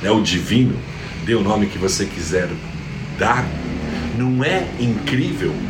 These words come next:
Né? Porque senão, a nossa vida estaria na mão de todos os dem-, os outros que tivessem esse poder.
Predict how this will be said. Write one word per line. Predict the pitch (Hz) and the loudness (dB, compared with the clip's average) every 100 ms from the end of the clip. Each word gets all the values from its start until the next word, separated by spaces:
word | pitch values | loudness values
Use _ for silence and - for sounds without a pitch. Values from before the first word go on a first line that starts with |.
| - - - - - - - - | -6 -6 -6 -6 -8 -8 -6 0
Né? | 147 | 0
Porque | 151 131 131 160 | 2 0 2 2
senão, | - 175 131 135 208 160 101 - - - - - - | 2 2 4 4 4 4 2 -2 -10 -12 -12 -14 -4
a | 139 151 | 0 2
nossa | 165 190 - 160 | 2 2 2 2
vida | 120 131 190 131 113 | 2 0 0 2 2
estaria | 117 - 170 147 156 165 | 2 2 2 2 2 2
na | 165 | 2
mão | 151 170 175 | 2 2 2
de | 156 | 0
todos | - 165 165 156 | 0 0 2 0
os | 147 113 | 0 0
dem-, | 131 123 | 0 2
os | 131 135 123 | 2 2 2
outros | 160 175 131 | 2 2 0
que | - 123 | -2 0
tivessem | 120 104 127 - 113 | 2 4 2 2 0
esse | 110 - | 0 -2
poder. | - 82 90 85 | -2 0 2 2